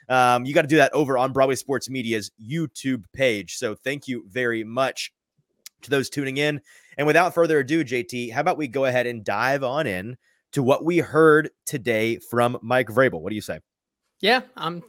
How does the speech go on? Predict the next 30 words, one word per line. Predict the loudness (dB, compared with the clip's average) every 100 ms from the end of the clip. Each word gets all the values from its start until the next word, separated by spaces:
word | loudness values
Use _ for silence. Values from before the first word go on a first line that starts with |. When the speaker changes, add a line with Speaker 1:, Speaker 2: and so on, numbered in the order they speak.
| _ _ _ _ -4
Speaker 2:
ready | -2 0
to |
get | 0
into | 0 0 -6
it | -8
'cause | -4
we | 0
have | 0
a | 2
lot | 2 0
to | -4
talk | -8 -6
about. | -6 -8 -10 _ _ 2
Speaker 1:
We | 2
do. | 6 4 4
I, | 2
I | 2
pulled | 4 6
a | 6
number | 4 4 6 4
of | 2
clips. | -4 -2
We | -2
spoke | 0 2 2 2
to | 2 4 4 2
Vrabel | 2 4 6 2 2
and | 0 0 -4
Hopkins | -2 0 0 -2 -6 -8
collectively | -2 -2 0 0
t-, | -2